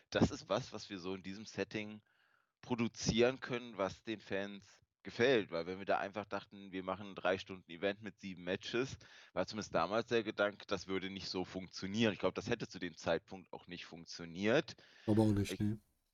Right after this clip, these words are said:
Speaker 1: ja, aber wie ich damals, äh, schon gesagt habe, ähm, es ist sehr produktionsaufwendig mit den ganzen Segmenten. Das hat uns früher bei Shotgun schon viel Arbeit gekostet. Und wir haben grade so beim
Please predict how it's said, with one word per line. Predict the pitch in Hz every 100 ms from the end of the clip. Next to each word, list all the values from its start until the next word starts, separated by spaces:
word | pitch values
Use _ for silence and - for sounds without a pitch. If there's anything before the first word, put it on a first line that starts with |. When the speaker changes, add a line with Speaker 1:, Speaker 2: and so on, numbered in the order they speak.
| -
Speaker 1:
ja, | 85 -
aber | 98
wie | 98
ich |
damals, | - 101 98 - -
äh, | 90 87 67 -
schon | 92 85
gesagt | 80 110 185 -
habe, | 120 95 98 107 110 73
ähm, | 92 90 92 90 92 _ _ _ _ _ _ _ _ _
es | 92
ist | 95 107
sehr | 104
produktionsaufwendig | 104 98 - 107 120 - 117 117 113 107
mit | 104
den | 98 92
ganzen | 90 - 92
Segmenten. | 82 85 87 98 - 127
Das | 95
hat | 104
uns | 87
früher | - - 110 120 123
bei | 123
Shotgun | 113 117 - 127 117
schon | - 110 113 110 104 _
viel | - 107 -
Arbeit | 76 95 131 135
gekostet. | - 127 - 131 131 - 156 - - - -
Und | 95
wir |
haben | 101 101
grade | 90 104
so | 98 92
beim | 95